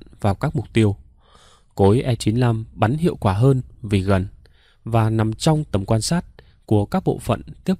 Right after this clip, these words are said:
cận bên ngoài phum. Lợi dụng khói mù dày đặc và địch chưa kịp phản ứng, bộ binh ta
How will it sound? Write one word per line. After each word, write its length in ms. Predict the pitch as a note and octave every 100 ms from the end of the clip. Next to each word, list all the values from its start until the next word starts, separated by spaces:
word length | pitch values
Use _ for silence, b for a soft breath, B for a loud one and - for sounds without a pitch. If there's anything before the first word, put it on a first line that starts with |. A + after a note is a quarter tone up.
| -
cận 160 | B2+ -
bên 160 | A2 G#2+
ngoài 160 | G2
phum. 280 | - A2+ A2 G2 - b b b b b b
Lợi 200 | - A2
dụng 260 | G2+ G#2+ G#2+
khói 220 | - G#2+
mù 300 | D#3+ D3 G#2+
dày 160 | G2+ G2
đặc 200 | G2 F#2 - _ _ -
và 200 | A2+ G#2+
địch 200 | A2 G#2+ -
chưa 160 | D3
kịp 180 | - A#2
phản 160 | - F#2
ứng, 220 | F#2+ B2+ - - b b b b
bộ 160 | - A2+
binh 240 | B2 A#2
ta 280 | A2+ A2+ A2